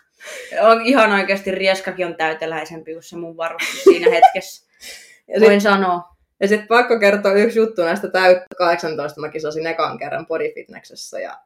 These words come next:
Speaker 2: se mun bikinien tekijä antoi mulle sellaiset kanafileet,
Speaker 1: Mm.
Speaker 2: mitkä oli siis irtonaiset. Ja hän antoi
Speaker 1: Joo.
Speaker 2: ohjeen, että liimaa ne kiinni sinne sisään, niin ne ei tipu.
Speaker 1: Mm.
Speaker 2: No, ei se mitään. Laitettiin bikinit päälle ja aseteltiin ne kanafileet sinne. Ja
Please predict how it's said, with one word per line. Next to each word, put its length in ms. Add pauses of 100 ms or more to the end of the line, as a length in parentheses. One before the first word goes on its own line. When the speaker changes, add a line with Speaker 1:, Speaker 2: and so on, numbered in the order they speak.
Speaker 2:
se 120
mun 180
bikinien 460
tekijä 300
antoi 200
mulle 80
sellaiset 240
kanafileet, 640 (640)
Speaker 1:
Mm. 100
Speaker 2:
mitkä 260
oli 100
siis 180
irtonaiset. 840
Ja 260
hän 180
antoi 220
Speaker 1:
Joo. 140
Speaker 2:
ohjeen, 240
että 140
liimaa 460
ne 140
kiinni 320
sinne 200
sisään, 340
niin 100
ne 100
ei 60
tipu. 240 (240)
Speaker 1:
Mm. 240 (420)
Speaker 2:
No, 320
ei 60
se 80
mitään. 540
Laitettiin 420
bikinit 420
päälle 340
ja 120 (240)
aseteltiin 580
ne 80
kanafileet 600
sinne. 300
Ja 120